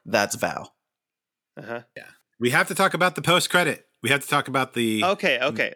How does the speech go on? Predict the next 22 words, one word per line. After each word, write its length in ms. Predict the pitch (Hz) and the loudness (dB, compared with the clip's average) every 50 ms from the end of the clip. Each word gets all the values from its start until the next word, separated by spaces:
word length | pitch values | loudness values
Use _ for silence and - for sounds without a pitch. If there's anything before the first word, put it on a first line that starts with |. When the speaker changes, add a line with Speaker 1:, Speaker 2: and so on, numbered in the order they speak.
| - - | -10 -2
Speaker 2:
Let's 300 | 127 151 160 - - - | -2 -2 -2 -2 -6 -6
th-, 160 | - 139 135 - _ | -6 -6 -6 -6 _
let's 300 | - 127 156 185 - - - | -4 -2 -2 -2 -2 -4 -2
end 200 | 156 165 185 202 | 0 0 0 0
the 60 | 220 220 - | 0 4 4
Speaker 3:
Really, 180 | 143 151 156 131 | 6 6 6 4
Speaker 2:
show 60 | 123 | 4
by 120 | 131 127 | 0 -2
talking 220 | - - 139 135 123 | -2 0 0 4 4
Speaker 3:
we'll 100 | 135 139 | 6 6
Speaker 2:
about 100 | 131 - | 4 4
Speaker 3:
end 60 | 151 | 2
the 40 | 151 | 2
Speaker 2:
the 20 | 139 | 4
Speaker 3:
show 200 | - 139 165 165 | 4 4 4 4
by 60 | 175 | 4
talking 120 | - - - | 2 0 0
about 120 | 185 170 | 2 0
that. 40 | 156 151 | 2 2
Speaker 2:
post-credit 180 | 147 143 139 - | 0 -2 -2 -6
scene. 520 | - - - 139 123 107 98 98 101 110 | -8 -6 -6 -6 -6 -6 -6 -8 -10 -10
Speaker 3:
<laughs> 40 | - | -10